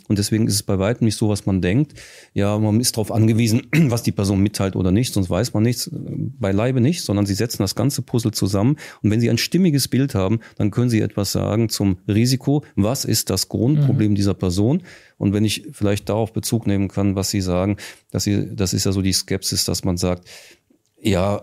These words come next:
Speaker 1: daran ändert sich ja nichts. Also die werden das wieder machen. So ist es eben nicht, sondern das Sch-, Zauberwort ist Differenzierung.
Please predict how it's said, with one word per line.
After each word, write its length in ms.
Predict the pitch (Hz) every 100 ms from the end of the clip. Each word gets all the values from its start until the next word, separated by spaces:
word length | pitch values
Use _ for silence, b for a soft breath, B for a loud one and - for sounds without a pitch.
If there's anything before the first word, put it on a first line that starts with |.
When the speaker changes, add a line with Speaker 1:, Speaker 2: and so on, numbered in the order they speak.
| -
Speaker 1:
daran 240 | 95 98
ändert 400 | - 107 120 104
sich 200 | - 90
ja 80 | 82
nichts. 440 | 80 78 - -
Also 200 | 87 90 90
die 120 | 90
werden 200 | 92 92
das 220 | 87 -
wieder 200 | 104 110
machen. 280 | 95 95 92
So 200 | 120 135
ist 140 | 143
es 120 | 127
eben 240 | - 113 127
nicht, 400 | 143 - - -
sondern 360 | - 92 98 95
das 180 | 92 -
Sch-, 340 | - - -
Zauberwort 500 | - 95 117 104 104
ist 220 | - -
Differenzierung. 880 | 117 113 101 101 - 117 90 80 78